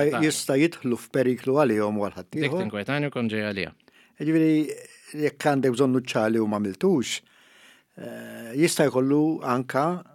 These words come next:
Speaker 1: Mhux hekk.
Speaker 2: reperkussjonijiet.
Speaker 1: Ekku, ekku, ekku. E, infatti, la qed issemmi s-sewqan, fil-, fl-istudju, fil-questionnaire, saqsejna n-nies ukoll jekk kienu qed isuqu f'dak iż-żmien li konna din narawhom, jekk qatt saqu jew kienu qed isuqu dak iż-żmien, insomma.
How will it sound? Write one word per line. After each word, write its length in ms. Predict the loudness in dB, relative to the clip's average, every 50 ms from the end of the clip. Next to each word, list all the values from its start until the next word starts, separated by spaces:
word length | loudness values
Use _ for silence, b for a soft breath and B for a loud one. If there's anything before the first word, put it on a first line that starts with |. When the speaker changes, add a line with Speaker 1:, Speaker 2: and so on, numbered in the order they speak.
| _ -14
Speaker 1:
Mhux 280 | -12 -10 -10 -8 -8 -8
hekk. 220 | -8 -8 -2 -2
Speaker 2:
reperkussjonijiet. 760 | -2 0 0 -2 0 0 -2 0 0 0 2 2 0 -2 -4 -10
Speaker 1:
Ekku, 320 | -12 -14 -14 -16 -16 -16 -16 -18 -18 _
ekku, 340 | -16 -16 -16 -18 -20 -18 -18
ekku. 260 | -18 -16 _ -20 -20 B B B B B B B B
E, 80 | -8 -6
infatti, 600 | -6 -2 -2 -2 -4 -4 _ -8 -6 -6 -6 -10
la 360 | -12 -12 -14 -12 -12 -12 -12 -14
qed 160 | -14 -14 -12
issemmi 560 | -12 -12 -10 -10 -10 -8 -8 -8 -8 -10 -10 -12
s-sewqan, 760 | -14 -16 -12 -10 -10 -10 -10 -10 -10 -10 -8 -8 -8 -8 -10 -14 B B B B B B B B B B B B B B B B B B B _ _
fil-, 680 | -16 -10 -8 -8 -8 -8 -10 -10 -10 -10 -10 -10 -12 -14
fl-istudju, 580 | -14 -12 -12 -10 -8 -6 -6 -4 -4 -4 -4 -4 -6 -8 -10 -14 -16
fil-questionnaire, 640 | -18 -18 -12 -10 -8 -6 -6 -4 -4 -2 -2 -2 -2
saqsejna 540 | -2 -4 -6 -4 -2 -2 -2 -2 -2 -2 -2
n-nies 440 | -2 -2 -2 -4 -4 -6 -6 -8 -8
ukoll 360 | -10 -10 -8 -8 -6 -6 -4
jekk 160 | -6 -6 -6
kienu 220 | -8 -8 -8 -6 -8
qed 180 | -8 -8 -8
isuqu 440 | -8 -8 -6 -8 -8 -8 -10 -12 -14 -10
f'dak 240 | -10 -10 -8 -8
iż-żmien 480 | -10 -10 -10 -8 -8 -8 -8 -8 -10 -10 -12 -12
li 220 | -12 -12 -12 -10
konna 240 | -10 -10 -10 -10 -10 -10
din 160 | -8 -8 -8
narawhom, 480 | -8 -6 -6 -6 -6 -6 -8 -8 -10
jekk 160 | -12 -12 -12 -14
qatt 160 | -12 -8 -6
saqu 400 | -6 -4 -2 -4 -4 -4 -6 -8
jew 120 | -8 -8
kienu 200 | -8 -10 -10 -10
qed 160 | -10 -12 -12
isuqu 240 | -14 -14 -14 -14 -12
dak 160 | -12 -12 -12
iż-żmien, 300 | -14 -14 -12 -14 -14 -14
insomma. 400 | -16 -18 -18 -16 -16 -14 -16 -16